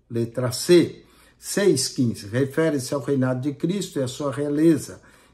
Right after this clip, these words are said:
É a letra A, a púrpura. Seis, dezesseis, cor representativa do sofrimento de Cristo em nosso lugar, a escarlate, letra D.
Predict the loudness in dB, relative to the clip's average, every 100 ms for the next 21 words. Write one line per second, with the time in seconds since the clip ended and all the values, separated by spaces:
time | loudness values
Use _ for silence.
0 | -8 -4 -4 -4 -4 -4 2 4 4 -2
1 | -14 -18 -18 _ 0 0 -4 -14 -18 -20
2 | _ _ _ _ _ _ -14 -2 4 4
3 | 2 -2 -2 -2 2 4 4 4 0 -8
4 | -20 _ 4 6 4 0 -2 -2 -4 -2
5 | -2 -4 -6 -4 -2 -2 -6 -10 -8 -8
6 | -8 -6 -6 -6 -8 -4 -2 -2 -2 -8
7 | -20 -20 -20 _ -2 0 0 -6 -12 -8
8 | -4 0 0 2 2 2 0 -6 -12 -8
9 | -6 -6 -8 -10 -6 -2 0 2 2 0
10 | -6 -14 -8 -4 -4 -4 -6 -4 4 4
11 | 4 0